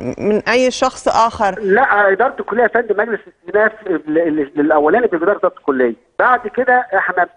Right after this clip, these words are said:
Speaker 2: بيجينا مجلس استئناف أعلى في الجامعة.
Speaker 1: نعم.
Speaker 2: ده بقى اللي بنقول، بنقول فيه إيه أو لا، آه أو لا، أو نخفف العقوبة. وفي الآخر الطلبة كلها ولادي،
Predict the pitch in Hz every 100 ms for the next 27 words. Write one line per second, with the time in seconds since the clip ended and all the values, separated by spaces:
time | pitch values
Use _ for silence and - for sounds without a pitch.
0 | _ 170 202 233 202 220 196 - - -
1 | 185 208 208 220 233 180 - 151 127 110
2 | _ - 214 214 190 240 208 196 - 202
3 | - 202 208 - - 175 170 135 127 -
4 | 180 156 120 117 - _ _ _ _ _
5 | - 190 196 196 220 175 151 - 156 147
6 | 196 202 233 269 226 202 185 - 226 214
7 | - 196 185 170 190 190